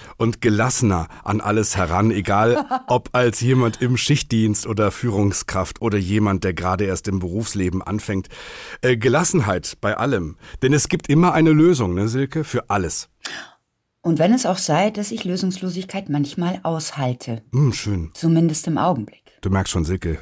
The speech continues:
Speaker 1: leg gleich los. <laughs> Wir haben, äh, schon Folgen gemacht zum ergonomischen Arbeitsplatz, äh, Darmkrebsvorsorge, äh, dann mit, äh, Maren, der ganze Bereich Lungenkrebs, extrem wichtig. Aber warum ist psychische Resilienz ein immer größeres Thema oder wird uns das eingeredet auf Social Media?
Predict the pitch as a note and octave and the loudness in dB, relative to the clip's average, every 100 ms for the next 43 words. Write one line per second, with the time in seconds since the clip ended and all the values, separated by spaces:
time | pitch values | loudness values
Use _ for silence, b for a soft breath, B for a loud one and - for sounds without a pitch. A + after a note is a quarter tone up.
0 | - F2+ G#2+ F#2+ E2 F#2 F2 - D4+ - | -4 -2 0 0 -2 -2 -2 0 2 2
1 | - - G2+ C#3+ D#3 C3+ B2 - B2+ B2+ | 0 -2 2 4 4 4 2 4 4 2
2 | A2 A2+ A2+ G#2+ G2+ F#2 - A#2 A2 G#2+ | 2 0 2 2 2 0 0 0 2 2
3 | A2 A2+ A2 - G#2 F2+ F#2 F2+ - - | 4 4 2 -2 -2 -2 0 -2 -2 -8
4 | D2 - B B B B F#2+ F#2 G2 G#2 | -10 -10 B B B B -4 2 2 2
5 | A2+ - F2+ - - F#2+ E2 D#2 D#2 C#2+ | 0 -2 -4 -4 -6 -6 -6 -6 -8 -8
6 | D#2+ - B B G#2 G2 F#2+ E2+ G2+ G#2 | -10 -12 B B 0 0 2 2 2 2
7 | G#2+ A2 G#2 - - G2 F2+ F#2 F2+ G#2 | 2 2 0 0 -6 -4 -2 0 0 0
8 | G2+ F#2+ B B - G2+ G2+ G2+ G#2 G#2 | 0 -2 B B -6 -4 -2 -2 -2 0
9 | G2 F#2 G2+ A2 A2 G2+ - E2+ - - | 0 0 2 4 4 2 -2 -6 -6 -8
10 | - - A2+ A#2+ A2 G#2 - D2+ F#2 F2+ | -6 0 2 4 2 0 -4 -8 -6 -2
11 | G2 A2+ A2+ - - C3+ C3 - F#2+ G#2 | 0 2 0 -2 -2 0 0 0 2 2
12 | G2+ F#2 F#2+ F2+ - F#2+ - C3 B2+ G2 | 2 2 2 0 -2 -4 0 2 2 2
13 | G2+ F#2 A#2+ B2+ F2+ F2+ - - F#2 F2 | 0 4 4 4 0 -2 -4 -2 -2 -2
14 | F#2+ A2 G#2 A#2 A2+ A2 F#2+ - G2+ G#2 | 0 0 0 0 0 0 -4 -2 2 2
15 | G2 D#2 F2 E2+ E2+ C#2+ D2+ - D#2 - | 2 -2 -4 -4 -4 -6 -8 -8 -8 -8
16 | F2 E2 E2 F2 | -8 -8 -10 -12